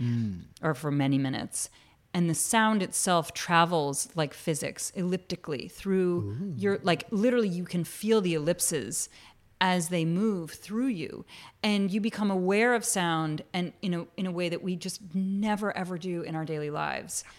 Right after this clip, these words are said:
Speaker 1: How does that compare? Have you ever done a float tank?
Speaker 2: Yes.
Speaker 1: How does it compare to a float tank? Like, uh, they're, they're different 'cause they're different
Speaker 2: They're
Speaker 1: sensory
Speaker 2: so
Speaker 1: different.
Speaker 2: different. I mean,
Speaker 1: But that, that, that drift sense,
Speaker 2: the sense
Speaker 1: right?
Speaker 2: that you,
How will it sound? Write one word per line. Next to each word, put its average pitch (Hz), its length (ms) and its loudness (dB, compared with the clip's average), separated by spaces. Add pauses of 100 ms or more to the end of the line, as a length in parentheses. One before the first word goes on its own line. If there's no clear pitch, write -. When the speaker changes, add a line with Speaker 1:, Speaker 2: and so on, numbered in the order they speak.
Speaker 1:
How - 480 -8
does 180 240 -4
that 156 260 -6
compare? 117 640 -4
Have 123 180 -4
you 147 80 0
ever 160 140 -4
done 139 180 -4
a 107 40 -6
float - 280 -10
tank? 170 460 -12
Speaker 2:
Yes. 175 420 0
Speaker 1:
How 139 200 0
does 151 120 2
it 143 60 -4
compare 127 260 -4
to 113 60 -4
a 98 80 -8
float 110 240 -14
tank? - 400 -20 (240)
Like, 139 160 -2
uh, 151 40 4
they're, 143 140 0
they're 165 140 8
different 160 320 4
'cause 139 80 0
they're 139 100 2
different 151 280 4
Speaker 2:
They're 147 240 4
Speaker 1:
sensory 156 140 4
Speaker 2:
so 220 240 10
Speaker 1:
different. 180 260 2
Speaker 2:
different. 165 420 0
I 190 80 0
mean, 185 220 2
Speaker 1:
But 175 100 4
that, 160 180 2
that, 147 180 -2
that 139 200 -2
drift 147 420 2
sense, - 480 -6
Speaker 2:
the 262 100 2
sense 320 340 2
Speaker 1:
right? - 40 -4
Speaker 2:
that 370 140 -2
you, 226 480 0